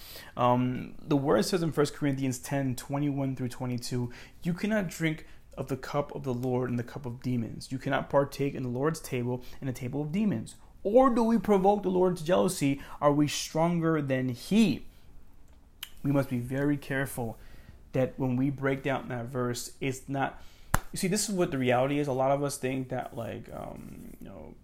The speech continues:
pedophiles and murderers and serial killers and, you know, arsonists are the people, are the sin, the scum of the world, so to speak.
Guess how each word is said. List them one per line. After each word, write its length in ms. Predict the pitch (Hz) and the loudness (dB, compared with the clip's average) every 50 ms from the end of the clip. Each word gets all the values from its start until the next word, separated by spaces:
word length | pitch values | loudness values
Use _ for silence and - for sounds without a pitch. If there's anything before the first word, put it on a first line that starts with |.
| - - | -16 -6
pedophiles 640 | - 143 131 120 117 - - - - - - - 131 | -2 -2 -2 -2 -2 -4 -4 -4 -4 -4 -6 -6 -8
and 200 | 113 113 120 120 | -8 -8 -6 -4
murderers 580 | 123 127 123 120 113 110 110 107 107 110 113 | -2 0 0 0 -2 -4 -4 -6 -6 -6 -8
and 140 | 117 117 117 | -8 -10 -8
serial 400 | - - - 139 131 127 123 120 | -8 -6 -2 -2 0 0 0 -2
killers 500 | 117 - - 120 110 110 113 113 113 - | -4 -4 -4 -4 -4 -4 -4 -6 -6 -6
and, 160 | 120 117 113 - - - - - - - - | -6 -8 -8 -8 -10 -14 -14 -16 -16 -10 -6
you 80 | 127 123 | -4 -2
know, 320 | 123 120 117 117 117 - | 0 0 0 -2 -2 2
arsonists 640 | - 131 131 123 - - 127 120 117 - - - - - - - - - - | 4 4 4 4 2 0 0 0 0 -2 -2 -4 -6 -8 -12 -18 -18 -14 -2
are 240 | - - 127 127 131 | 2 4 6 6 4
the 160 | 127 123 120 | 2 0 -2
people, 580 | 123 - - - - 143 139 131 139 - 135 - | -2 -4 -8 -8 -4 -4 -4 -4 -4 -6 -6 -2
are 180 | - 139 131 127 | 0 0 0 0
the 120 | 123 131 | -2 -4
sin, 600 | 117 - - - - - - 156 147 135 123 117 117 | -6 -6 -6 -8 -8 -2 2 4 4 4 4 2 0
the 100 | 120 120 | 0 -2
scum 800 | - - - - - - - - - - 139 135 139 135 135 127 | -2 -4 -6 -6 -8 -8 -10 -10 -4 0 2 2 2 2 2 0
of 140 | 120 120 - | 0 -2 -2
the 80 | 113 | -2
world, 320 | 117 113 110 107 98 - - | -2 0 0 0 0 0 -2
so 120 | - - | -6 -8
to 100 | - - | -8 -8
speak. 320 | - - - - - - | -10 -10 -12 -12 -14 -14